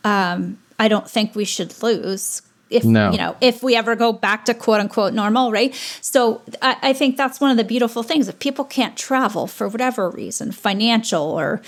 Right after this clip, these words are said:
Speaker 1: disability
Speaker 2: Mm-hmm.
Speaker 1: or modality issues, you know, it, now they can attend a live event
Speaker 2: Yes.
Speaker 1: virtually, albeit, but they can, they can still, uh, get so much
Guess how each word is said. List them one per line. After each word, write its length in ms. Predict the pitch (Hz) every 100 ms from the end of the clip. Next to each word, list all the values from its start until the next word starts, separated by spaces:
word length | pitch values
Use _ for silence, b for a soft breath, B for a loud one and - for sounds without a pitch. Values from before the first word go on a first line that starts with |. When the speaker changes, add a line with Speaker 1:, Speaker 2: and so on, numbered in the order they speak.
| B B
Speaker 1:
disability 800 | 214 - 214 208 233 214 185 160
Speaker 2:
Mm-hmm. 80 | 156
Speaker 1:
or 40 | 180
modality 720 | 185 190 220 233 208 185 -
issues, 580 | 196 - - 160 - 233
you 60 | 208
know, 200 | 214 220 B B B _ 247
it, 120 | 247 _ _ _
now 240 | 262 311 339
they 120 | 269
can 180 | 269 240
attend 640 | 226 285 311 202 185 - -
a 140 | 185 185 _ _ -
live 280 | 214 202 208
event 460 | 190 202 160 220 - _ _ _ _ _
Speaker 2:
Yes. 100 | 214 190
Speaker 1:
virtually, 760 | 254 - 180 175 170 262 285 - -
albeit, 520 | 202 160 175 151 247 - -
but 180 | 214 -
they 140 | 233 226
can, 440 | 247 226 214 - _ 214
they 140 | 233
can 200 | 226 226
still, 640 | 196 - - 320 285 175 - _
uh, 280 | 220 190 185 190
get 300 | 202 - -
so 280 | - 320 311
much 480 | 247 220 - -